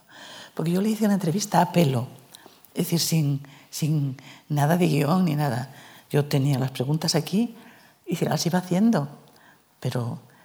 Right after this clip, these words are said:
y el tío, pum, pum, pum, pum, pum, respondía con un dominio del lenguaje y un conocimiento de los temas que dije, "Este señor va a ser un gran rey", como efectivamente lo es.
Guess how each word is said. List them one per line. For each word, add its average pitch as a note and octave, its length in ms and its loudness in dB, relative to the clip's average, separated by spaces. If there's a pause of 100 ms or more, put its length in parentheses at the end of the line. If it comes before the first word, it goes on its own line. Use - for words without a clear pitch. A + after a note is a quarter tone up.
(200)
y E3 120 -4
el C3 80 -4
tío, F#3 220 -2
pum, D#3+ 520 -2
pum, D#3 400 -2
pum, D#3+ 360 -2
pum, E3 300 -2
pum, G3+ 320 -2 (440)
respondía D3+ 760 -2 (300)
con D#3+ 180 0
un A3+ 120 2
dominio F#3+ 400 2
del D#3 140 2
lenguaje C3+ 540 -4 (320)
y D#3 100 2
un F3 120 4
conocimiento D#3 1080 0 (360)
de C#3+ 120 -2
los C3+ 280 -2
temas G#3 520 0 (440)
que D#3+ 120 -4
dije, C#3 220 -6
"Este D3+ 200 -6
señor D3+ 420 -2 (640)
va D3+ 80 -2
a D3 40 -2
ser C3 160 -4
un B2+ 80 -4
gran C3 200 -4
rey", C#3 340 -4 (520)
como C#3 220 -2
efectivamente B2+ 640 -4
lo A#2+ 120 -4
es. - 360 -10